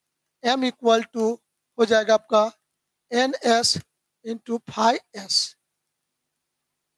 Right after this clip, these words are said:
तो यही बोला गया, आपको याद रखना है।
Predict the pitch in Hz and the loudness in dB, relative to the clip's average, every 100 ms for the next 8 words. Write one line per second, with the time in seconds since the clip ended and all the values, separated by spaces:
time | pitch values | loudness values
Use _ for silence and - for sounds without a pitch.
0 | _ _ _ _ _ _ 285 240 233 220 | _ _ _ _ _ _ -2 -2 0 2
1 | 214 208 214 208 247 262 _ _ _ _ | 2 2 0 -2 -6 -10 _ _ _ _
2 | _ _ _ _ _ _ _ _ _ _ | _ _ _ _ _ _ _ _ _ _
3 | _ _ _ _ _ _ _ _ _ 208 | _ _ _ _ _ _ _ _ _ -6
4 | 208 220 214 233 214 | -4 -4 -2 0 0